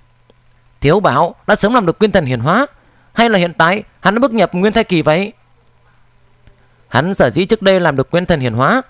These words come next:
thuyết minh nguyên thần của hắn mạnh mẽ thái quá. Nguyên thần vũ sĩ nếu đủ hùng mạnh cũng có thể hiển hóa nguyên thần trước. Tuy nhiên, theo ta được biết, chỉ có mấy phương pháp rèn luyện nguyên thần cực kỳ chân quý ở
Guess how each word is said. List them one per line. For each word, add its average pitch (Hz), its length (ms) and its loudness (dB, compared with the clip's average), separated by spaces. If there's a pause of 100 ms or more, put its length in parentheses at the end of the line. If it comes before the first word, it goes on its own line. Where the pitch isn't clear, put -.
(300)
thuyết 269 160 2
minh 220 160 0
nguyên 220 120 0
thần 180 160 -2
của 131 100 -2
hắn 160 140 -2
mạnh 202 160 -4
mẽ 160 120 -4
thái 170 140 -2
quá. 214 300 0 (580)
Nguyên 170 180 2
thần 143 200 0
vũ 175 140 0
sĩ 202 180 0
nếu 240 120 2
đủ 175 100 2
hùng 139 160 -4
mạnh 165 220 -2 (300)
cũng 240 140 2
có 269 60 2
thể 220 120 0
hiển 143 140 -2
hóa 143 140 0
nguyên 226 160 0
thần 127 160 -2
trước. 254 260 0 (380)
Tuy 175 120 4
nhiên, 180 300 -2 (440)
theo 190 120 4
ta 180 180 2
được 147 140 -2
biết, 196 220 2 (340)
chỉ 190 140 2
có 208 120 0
mấy 220 120 2
phương 220 180 -2
pháp 269 240 0
rèn 180 160 2
luyện 175 180 0
nguyên 208 140 0
thần 160 160 -2
cực 156 160 -4
kỳ 156 120 0
chân 180 200 -4
quý 214 180 2
ở 190 100 4